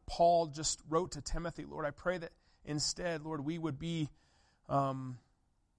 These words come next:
humble and we would move forward in faith. And God, once again, that you would bring healing to our country.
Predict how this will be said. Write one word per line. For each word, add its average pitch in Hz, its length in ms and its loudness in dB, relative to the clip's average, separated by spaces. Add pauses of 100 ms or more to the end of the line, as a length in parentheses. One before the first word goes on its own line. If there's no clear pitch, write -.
(1000)
humble 170 520 2 (160)
and 143 80 -8
we 175 100 2
would 170 180 2
move 160 200 0
forward 170 400 -2
in 135 140 -8
faith. 165 500 -8
And 147 120 -20 (840)
God, 151 260 0
once 160 220 -4
again, 147 300 -6
that 135 120 -14
you 160 120 -6
would 143 120 -6
bring 143 280 -8 (160)
healing 139 320 -4 (260)
to 143 80 -6
our 135 120 -2
country. - 500 -14